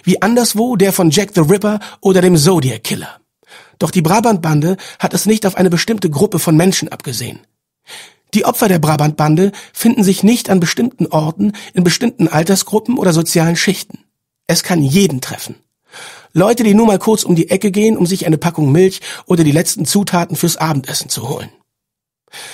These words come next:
Es trifft Leute, die sich völlig sicher fühlen. Mitten in der Öffentlichkeit, am helllichten Tag. In wenigen Jahren hat die vermeintlich harmlose Diebesbande ein ganzes Land in Schockzustand versetzt. Sie bekommt einen neuen Namen.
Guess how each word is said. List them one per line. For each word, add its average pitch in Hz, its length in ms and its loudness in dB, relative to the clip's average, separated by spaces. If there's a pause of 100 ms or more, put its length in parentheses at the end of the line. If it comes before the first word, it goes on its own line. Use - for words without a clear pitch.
(200)
Es 208 160 0
trifft - 240 -4
Leute, 220 280 2
die 202 80 4
sich 185 200 -2
völlig 214 440 -2
sicher 147 260 -2
fühlen. - 240 -12 (600)
Mitten 226 260 2
in 214 80 4
der 190 120 2
Öffentlichkeit, 151 640 -4 (200)
am 139 160 0
helllichten 160 560 -2
Tag. - 340 -10 (1300)
In 220 160 4
wenigen 262 300 4
Jahren 165 340 4
hat 202 80 0
die 208 80 -2
vermeintlich 196 580 0
harmlose 196 440 2
Diebesbande 165 560 2 (280)
ein 160 200 2
ganzes 196 380 0
Land 170 260 2
in 151 160 2
Schockzustand - 680 -4
versetzt. - 480 -8 (720)
Sie 170 100 0
bekommt 233 340 0
einen 190 220 4
neuen 156 300 0
Namen. 123 340 -8